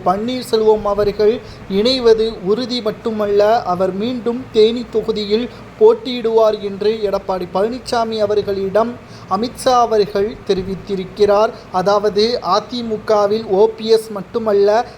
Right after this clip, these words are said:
சசிகலா, டி டி வி தினகரன் இவர்கள்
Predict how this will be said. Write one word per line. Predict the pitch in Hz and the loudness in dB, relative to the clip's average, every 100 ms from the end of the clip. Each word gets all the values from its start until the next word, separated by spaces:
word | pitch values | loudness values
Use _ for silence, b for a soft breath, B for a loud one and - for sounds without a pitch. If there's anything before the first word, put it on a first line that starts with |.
| B | B
சசிகலா, | 214 185 233 - 220 214 240 254 | -4 -2 -4 0 4 4 2 0
டி | 220 208 | -4 -4
டி | 220 | -6
வி | 196 185 | -8 -8
தினகரன் | - 233 247 233 220 240 233 B | -6 -4 -2 2 2 2 -4 B
இவர்கள் | 214 214 208 208 | 2 4 4 4